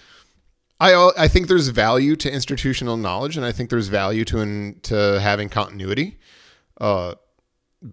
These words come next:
but I also think that, that that can't always be the move, because <laughs> there's also value in bringing in new ideas. There's a value in bringing in a fresh perspective. Uh, and there's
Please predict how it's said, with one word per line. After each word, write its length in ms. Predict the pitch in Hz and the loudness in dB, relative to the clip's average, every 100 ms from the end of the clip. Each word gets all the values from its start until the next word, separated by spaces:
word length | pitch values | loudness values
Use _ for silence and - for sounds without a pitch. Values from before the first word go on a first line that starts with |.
| _ | _
but 260 | 139 143 - | 2 4 2
I 220 | 131 139 | 2 4
also 560 | 127 127 139 - 135 131 | 4 4 4 4 4 2
think 420 | - 131 127 127 120 | 2 0 -2 -4 -4
that, 220 | 120 120 - _ _ _ _ _ _ _ _ _ _ _ _ _ _ _ _ _ | 0 0 -2 _ _ _ _ _ _ _ _ _ _ _ _ _ _ _ _ _
that 380 | - - 120 - | -12 -2 -2 0
that 300 | 120 117 - | -2 -2 -6
can't 360 | - 127 127 - | -6 -2 -2 -4
always 400 | 143 156 107 85 | 0 2 2 -2
be 120 | 85 | -10
the 80 | 80 | -12
move, 420 | 78 71 - - - | -14 -16 -18 -18 -4
because 340 | 123 143 120 | 0 0 2
<laughs> 20 | |
there's 260 | 127 185 135 | 2 4 4
also 320 | 131 131 131 | 2 4 2
value 560 | 110 123 143 113 104 110 | 2 2 2 2 0 -2
in 360 | 110 107 104 - _ _ _ | -6 -8 -10 -12 _ _ _
bringing 260 | - 117 120 | -4 -2 -2
in 180 | 120 117 | -2 0
new 160 | 117 | 4
ideas. 460 | 120 123 110 82 - | 4 4 0 -2 -8
There's 240 | 107 101 | -6 -4
a 120 | 107 98 - - | -4 -6 -12 -14
value 760 | 101 95 - 107 113 120 110 | -14 -14 -6 0 2 2 2
in 120 | 104 | 0
bringing 400 | 98 107 107 110 | -2 -4 -4 -4
in 120 | 104 | -2
a 60 | 107 | -2
fresh 260 | - 101 - | 0 -2 0
perspective. 600 | 98 120 107 85 65 - _ - - _ - | -4 -2 -4 -6 -12 -16 _ -20 -20 _ -6
Uh, 320 | 101 95 95 - | -2 0 0 0
and 260 | 110 107 | 0 2
there's 440 | 104 107 104 98 | 2 2 2 0